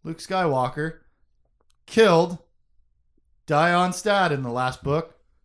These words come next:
not Abeloth. Hey, in a book about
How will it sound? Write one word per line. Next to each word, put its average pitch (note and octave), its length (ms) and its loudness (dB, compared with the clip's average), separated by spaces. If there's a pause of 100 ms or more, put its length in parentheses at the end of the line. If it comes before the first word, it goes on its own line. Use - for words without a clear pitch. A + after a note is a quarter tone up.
not F3 480 0 (220)
Abeloth. C3+ 540 -4 (200)
Hey, C3+ 300 -10 (960)
in C#3+ 80 -8
a B2+ 60 -6
book G#3+ 260 -4
about D3+ 480 0